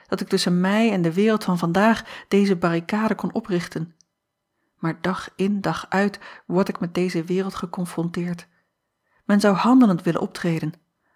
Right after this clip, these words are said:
aber, woorden uit een dwaze operette, da steht man machtlos vis-à-vis. Wat geeft het of ik mij heb verschanst in dit dorp? Aanvankelijk verkeerde ik in de meening dat het helpen zou.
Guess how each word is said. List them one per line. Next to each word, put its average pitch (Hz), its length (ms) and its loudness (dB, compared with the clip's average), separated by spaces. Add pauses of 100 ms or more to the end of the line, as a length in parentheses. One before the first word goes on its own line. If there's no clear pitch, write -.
aber, 175 400 0 (440)
woorden 170 520 0
uit 156 140 -4
een 156 180 -4
dwaze 180 400 -2
operette, 175 540 -4 (640)
da 170 240 -2
steht 214 400 -2
man 185 300 2
machtlos 165 680 -2
vis-à-vis. 180 920 -8 (1300)
Wat - 180 -6
geeft 139 280 -6
het 165 120 -4
of 156 120 -4
ik 151 80 -12
mij 147 120 -4
heb 151 140 -8
verschanst - 680 -6
in 170 80 -4
dit 160 200 -4
dorp? 170 360 -2 (640)
Aanvankelijk 160 560 4
verkeerde 160 420 -2
ik 151 120 -2
in 156 80 0
de 156 60 0
meening 160 560 0
dat 180 140 0
het 180 200 -10
helpen 220 340 2
zou. 147 280 -6